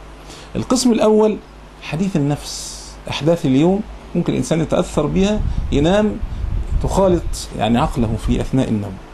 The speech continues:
آه، ال-، النوع الثاني أو القسم الثاني حلم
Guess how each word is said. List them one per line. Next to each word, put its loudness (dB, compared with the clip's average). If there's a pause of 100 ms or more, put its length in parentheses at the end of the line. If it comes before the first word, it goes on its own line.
(880)
آه، 2
ال-، 6
النوع 4
الثاني 2 (120)
أو 0
القسم -2
الثاني 0 (800)
حلم 4